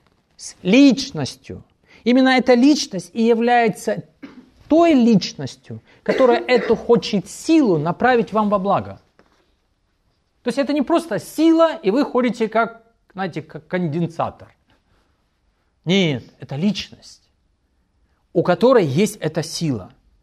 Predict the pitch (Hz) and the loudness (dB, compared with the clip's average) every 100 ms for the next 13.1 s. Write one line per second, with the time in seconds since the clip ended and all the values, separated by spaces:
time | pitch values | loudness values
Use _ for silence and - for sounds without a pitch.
0 | _ 170 175 285 285 196 175 170 247 - | _ -2 2 2 2 0 -2 -2 -2 -4
1 | - - 226 262 147 190 233 214 214 208 | -8 -4 0 0 -2 0 0 0 0 0
2 | 175 214 190 - 127 - 156 262 254 202 | 0 -2 -2 -6 -12 -12 -2 -2 -2 -4
3 | 220 220 208 - 107 98 _ _ - _ | -2 0 -2 -4 -14 -14 _ _ -20 _
4 | _ 156 190 180 - 226 220 - 135 113 | _ -10 -8 -8 -2 0 0 -4 -10 -12
5 | - - - _ _ - 180 - - 160 | -14 -20 -20 _ _ -4 -4 -4 -6 -2
6 | 180 - - - _ - _ _ - - | -2 -4 -18 -20 _ -20 _ _ -20 -8
7 | 185 202 196 190 220 196 156 156 156 160 | -2 2 4 4 2 2 0 2 0 -2
8 | 143 131 170 170 175 160 - _ - 131 | -4 0 0 0 -2 -2 -6 _ -8 -4
9 | 151 - 156 107 98 - - 170 202 - | -4 -2 -2 -2 -8 -18 -2 0 0 0
10 | 170 - - 214 208 190 160 - - 143 | -2 -2 -4 -2 2 2 2 -2 -10 -6
11 | 160 - 156 202 240 226 175 202 180 185 | -6 -6 -2 2 2 2 2 0 0 0
12 | 170 160 165 160 117 98 _ 196 240 160 | 0 0 -2 -2 -4 -8 _ 0 4 4
13 | - | 2